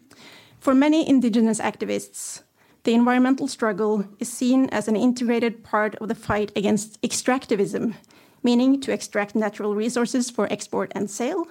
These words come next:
and that against colonialism. What can different activists learn from each other in this struggle? And what can all of us do to create a society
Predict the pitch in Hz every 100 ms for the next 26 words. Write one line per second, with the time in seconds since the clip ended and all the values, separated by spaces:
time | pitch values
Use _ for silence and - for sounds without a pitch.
0 | - _ _ _ _ - 262 294 208 208
1 | - _ - - 214 196 202 - 226 214
2 | 208 202 190 175 202 226 - _ _ _
3 | _ _ _ - - - _ _ 233 415
4 | - 320 302 269 285 285 269 240 233 240
5 | 214 208 - 226 233 233 233 226 - 262
6 | 208 196 190 190 190 - 196 165 - 156
7 | _ _ - 220 220 214 - 226 - 220
8 | 262 196 - - 214 202 196 196 220 -
9 | 214 214 208 208 - 226 214 208 196